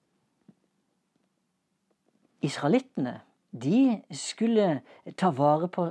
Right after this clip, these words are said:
sabbaten, og de skulle holde den i slekt etter slekt som en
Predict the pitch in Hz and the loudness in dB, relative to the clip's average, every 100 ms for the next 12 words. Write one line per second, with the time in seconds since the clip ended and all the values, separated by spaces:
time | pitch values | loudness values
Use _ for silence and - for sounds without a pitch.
0 | - - 165 180 180 - 143 131 165 - | -6 -10 -6 -4 -4 -6 -10 -8 -8 -4
1 | 202 160 - 160 180 175 214 196 135 117 | -2 -2 0 4 4 4 4 4 2 -2
2 | - - 165 135 - - 214 269 - _ | -12 -10 -4 -4 -4 0 0 0 -8 _
3 | - - - 180 185 156 147 196 - 196 | -20 -16 -8 -6 -6 -6 -4 -4 -4 -4
4 | 190 | -2